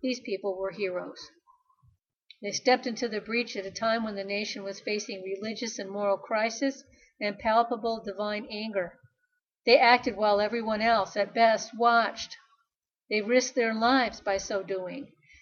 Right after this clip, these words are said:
There can be little doubt that the mob might have turned against them and attacked them. Indeed, after the trial on Mount Carmel, Jezebel lets it be known that she intends to have Elijah killed.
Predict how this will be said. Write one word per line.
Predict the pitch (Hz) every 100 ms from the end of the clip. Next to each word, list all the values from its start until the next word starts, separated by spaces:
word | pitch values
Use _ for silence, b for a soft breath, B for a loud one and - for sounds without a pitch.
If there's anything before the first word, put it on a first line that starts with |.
| -
There | 254
can | 269
be | 233 233
little | 233 269 294
doubt | 254 269 254 208
that | 208 190
the | 214
mob | 220 240 240 202
might | 214 254
have | 262
turned | - 240 214
against | 233 240 247 -
them | 202
and | 202
attacked | 202 254 254 269 -
them. | 170 165 - _ _ _ _ _ -
Indeed, | 220 220 269
after | 240 240 240
the | 208
trial | 208 254 240 233
on | 214 202
Mount | 214 220
Carmel, | - 285 294 220 202
Jezebel | 196 247 269 254 208 202 202
lets | 214 220
it | 214
be | 208
known | 208 277 254 214 214 B B -
that | 233
she | - 269
intends | 247 233 262 254 247
to | 254
have | 254 269
Elijah | 247 254 262 254
killed. | 277 294 285 269 185